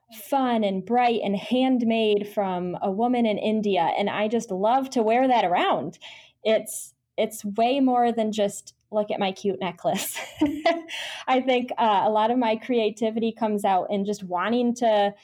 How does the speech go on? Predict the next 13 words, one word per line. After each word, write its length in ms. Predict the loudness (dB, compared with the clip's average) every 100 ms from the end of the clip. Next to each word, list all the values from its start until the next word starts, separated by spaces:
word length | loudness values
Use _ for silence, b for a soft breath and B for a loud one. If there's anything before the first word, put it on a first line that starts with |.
| b b b _ _ _ _ _ _ _
look 380 | -2 2 2 -2
cute. 380 | -2 0 0 -2 -10 _
As 160 | -4 0
materialistic 840 | -2 0 0 2 2 0 -2 -2
as 120 | 0
that 180 | 0 0
sounds, 300 | 0 0 -2 -2
I 320 | -4 -2 -2
find 400 | -2 -2 0 0 2
that 240 | 0 -2
so 280 | 0 0 2
fun, 400 | 0 0 0 -2 -4 B B -2
and 460 | 2 2 2 0